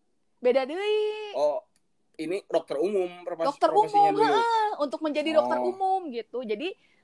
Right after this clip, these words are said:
Speaker 1: eh, jadi inti nama sekolah kedokteran dimanapun pasti akhirnya jadi dokter umum, tapi sekolah farmasi belum tentu jadi apoteker tah gitu ga.
Speaker 2: Oh.
Speaker 1: Gitu.
Speaker 2: Tapi, eh, Ami teh berarti mun geus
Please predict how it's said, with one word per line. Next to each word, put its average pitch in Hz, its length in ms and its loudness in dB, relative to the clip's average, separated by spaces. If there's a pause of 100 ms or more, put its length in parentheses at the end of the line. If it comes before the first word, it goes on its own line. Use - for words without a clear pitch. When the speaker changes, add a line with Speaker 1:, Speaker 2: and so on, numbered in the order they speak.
(320)
Speaker 1:
eh, 262 240 -2
jadi 247 240 -4
inti 370 160 0
nama 269 260 -2
sekolah 330 340 0
kedokteran 277 520 0
dimanapun 262 500 -4
pasti 349 320 0
akhirnya 285 400 0
jadi 277 140 2
dokter 269 240 2
umum, 392 380 2
tapi 415 320 0
sekolah 277 280 0
farmasi 254 400 -4
belum 320 180 -2
tentu 262 200 -4
jadi 311 160 0
apoteker 330 440 -2
tah - 160 -2
gitu 269 260 -10
ga. 285 260 0 (1160)
Speaker 2:
Oh. 131 1400 -8
Speaker 1:
Gitu. 233 680 -4
Speaker 2:
Tapi, 233 300 2
eh, - 280 2 (680)
Ami 147 240 4
teh 254 120 0
berarti 214 320 0
mun 226 240 -2
geus 175 400 -2